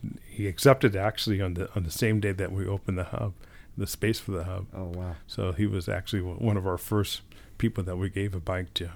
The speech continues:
Speaker 2: Stephen shares the stories of some of the people he has helped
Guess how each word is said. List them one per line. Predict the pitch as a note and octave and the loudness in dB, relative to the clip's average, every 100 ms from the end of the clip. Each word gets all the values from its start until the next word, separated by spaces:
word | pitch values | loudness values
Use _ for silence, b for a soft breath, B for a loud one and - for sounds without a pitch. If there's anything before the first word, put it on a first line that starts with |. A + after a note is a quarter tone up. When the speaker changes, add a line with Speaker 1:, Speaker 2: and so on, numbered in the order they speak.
| - - _ _ _ _ _ _ _ _ _ _ _ _ _ _ _ _ _ - | -14 -20 _ _ _ _ _ _ _ _ _ _ _ _ _ _ _ _ _ -10
Speaker 2:
Stephen | - - F3+ F#3+ | 4 8 10 8
shares | - D#3+ D3 C3+ | 8 8 8 6
the | B2 | 4
stories | - - C3+ B2+ A2 | 4 6 10 10 10
of | A2 - | 6 6
some | D3+ C#3+ | 8 8
of | A#2+ | 6
the | A#2 | 6
people | B2 A#2 A2+ | 6 8 6
he | A2 A#2 | 8 6
has | G2+ | 8
helped | A#2+ B2 - | 8 8 6